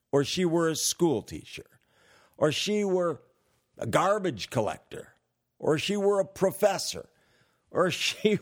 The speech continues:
were a car racer, whatever the case might be, if she's arrested, do you imagine then that her employer is going to put her on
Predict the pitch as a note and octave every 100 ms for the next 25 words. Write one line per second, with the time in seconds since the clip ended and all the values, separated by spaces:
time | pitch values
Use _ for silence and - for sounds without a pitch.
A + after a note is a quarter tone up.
0 | - G#3 G3 F3+ - - G3 F3+ D#3 A#2+
1 | A2+ D3 D3 A3+ C4+ C4 G#3+ F3 - F#3
2 | E3+ C#3+ D#3 C3 F3 C#3 B2 - - -
3 | - _ D3 B2 B3+ C4+ G3 F#3 F3 F#3
4 | F3 - - - - _ _ _ _ _
5 | _ _ _ - B2+ F#3+ D#3 D#3+ G3+ G#3+
6 | F3 G#3 F#3+ D3 D#3 D#3 D#3+ D3 C3 F3
7 | C#3+ G#2+ - C#3 F3 F#3+ C#3 F2+ D3+ F3
8 | C3 - E3+ F3 D3 G#2+